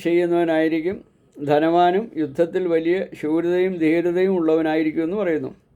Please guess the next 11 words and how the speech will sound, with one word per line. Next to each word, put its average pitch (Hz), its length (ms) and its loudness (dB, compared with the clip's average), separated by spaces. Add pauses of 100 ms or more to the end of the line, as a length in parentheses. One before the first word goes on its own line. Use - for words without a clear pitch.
(920)
ബുധചന്ദ്രന്മാർ 226 840 6
ഒരുമിച്ച് 196 480 0 (720)
ചേർന്നാൽ 160 480 2 (240)
സ്ത്രീകളിൽ 202 580 4 (100)
വലിയ 185 200 0 (220)
ആഗ്രഹത്തോടും 170 640 -4 (640)
സൗന്ദര്യത്തോടും 170 800 2
കൂടിയവനാവും. 156 640 0 (140)
കാവ്യ, 156 460 2 (200)
നാടക, 156 400 0 (2000)
കല, 165 200 6